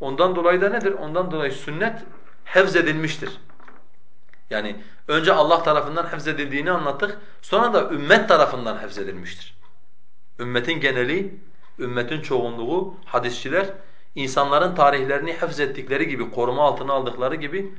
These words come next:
peygamberin sünnetini de koruma altına almış, Peygamber Aleyhisselatü Vesselam'ın sünnetini tedvin etmişlerdir. Anlaşıldı mı? Anlaşılmayan bir şey?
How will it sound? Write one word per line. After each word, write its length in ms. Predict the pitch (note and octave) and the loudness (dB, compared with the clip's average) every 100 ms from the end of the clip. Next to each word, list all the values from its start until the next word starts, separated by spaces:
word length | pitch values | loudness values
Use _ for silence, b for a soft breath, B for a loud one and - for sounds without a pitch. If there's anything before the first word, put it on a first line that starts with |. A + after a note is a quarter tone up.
| B B - | B B 0
peygamberin 520 | B2 B2+ B2 B2+ D#3 | 2 2 2 0 0
sünnetini 600 | D#3 C3+ B2+ B2 C3 D3 | -2 -6 -6 -6 -4 -2
de 280 | E3 F#3 - - - | 0 0 -4 -8 -6
koruma 340 | A#2+ A#2 C3+ | -4 -2 0
altına 280 | C3 B2+ C3 | 0 0 -2
almış, 380 | B2 C3 D#3 - b b b | -2 -2 -8 -8 b b b
Peygamber 400 | - A2+ A#2+ B2+ | -6 -2 0 2
Aleyhisselatü 460 | C3 A#2+ - C3+ C3 | 2 0 -4 -6 -4
Vesselam'ın 320 | A#2+ A#2+ B2 | -6 -6 -6
sünnetini 540 | C3 A#2 A2+ G#2+ C#3 - | -8 -8 -8 -8 -8 -6
tedvin 280 | G#2+ G#2+ | -6 -6
etmişlerdir. 640 | G2+ F#2+ - F#2 F#2 - - - - - - - - - - - - - - - - - - - - - - - - - - - - - - - - - - - - - - | -8 -8 -8 -8 -8 -10 -10 -10 -10 -10 -10 -10 -10 -10 -10 -10 -10 -10 -10 -10 -8 -8 -8 -8 -8 -8 -10 -10 -10 -10 -8 -8 -10 -10 -10 -8 -8 -8 -8 -8 -8 -8 -8
Anlaşıldı 440 | A2 G#2+ A2 A#2+ | -6 -6 -4 -6
mı? 100 | D3+ D#3+ - - - - - | -6 -8 -8 -10 -10 -10 -10
Anlaşılmayan 640 | G#2+ G#2+ B2 A#2+ A#2+ A2+ | -8 -8 -8 -8 -8 -8
bir 40 | |
şey? 180 | - | -10